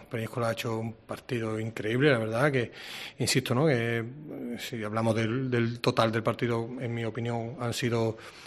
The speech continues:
netamente superiores a, a nivel de juego, pero nosotros hoy hemos demostrado que tenemos una identidad, otra arma,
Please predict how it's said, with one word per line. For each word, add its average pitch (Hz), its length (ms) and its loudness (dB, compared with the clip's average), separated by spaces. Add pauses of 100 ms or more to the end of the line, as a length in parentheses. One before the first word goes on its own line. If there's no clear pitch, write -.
(220)
netamente 123 380 4
superiores 123 460 4
a, 120 320 6
a 123 40 0
nivel 120 260 4
de 117 80 0
juego, 135 340 2 (340)
pero 117 160 0
nosotros 120 400 4
hoy 139 220 12
hemos 135 200 10
demostrado 127 360 6
que 127 100 2
tenemos 127 520 2 (100)
una 127 180 4
identidad, 135 560 6
otra 127 280 6
arma, 139 320 4